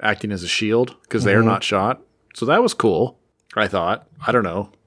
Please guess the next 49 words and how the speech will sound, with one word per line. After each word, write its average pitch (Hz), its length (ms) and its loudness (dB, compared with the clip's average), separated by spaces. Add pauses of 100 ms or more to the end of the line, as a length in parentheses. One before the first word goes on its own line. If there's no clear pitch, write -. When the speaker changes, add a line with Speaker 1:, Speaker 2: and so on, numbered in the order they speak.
(240)
Speaker 2:
I 156 120 2
Speaker 1:
Little 151 160 4
Speaker 2:
love 202 100 4
how 202 220 4
Speaker 1:
props. - 120 0
Speaker 2:
it, - 60 -14 (400)
yeah, 151 180 2
it, 151 300 -2
definitely 156 300 2
very 110 180 2
cool. 82 440 -10
Um, 104 380 2
Speaker 1:
Mm-hmm. 104 260 0 (140)
Speaker 2:
having 127 260 4
her 123 80 2
be 117 140 2
involved 110 560 4
and, 95 140 -2
and 98 140 -6
helping 110 260 0
with 104 140 -4
the 95 100 -4
fight, 90 400 -2
giving 104 220 -2
her 107 100 0
some 98 180 -2
action. 87 480 -4 (340)
'Cause 143 340 4 (300)
even 170 280 0
though 151 120 2
they 131 160 2
include 127 360 0
her 127 100 0
in 113 80 2
the 104 80 -2
story, 113 360 2
she's 110 200 -6
still 151 160 2
not 131 140 2
doing 107 160 -2
a 95 60 -6
whole 110 260 0
lot 107 140 2
in 92 80 -12
the 90 100 -8
action - 340 -6
bits - 480 -4
in 95 140 -4
this - 400 -2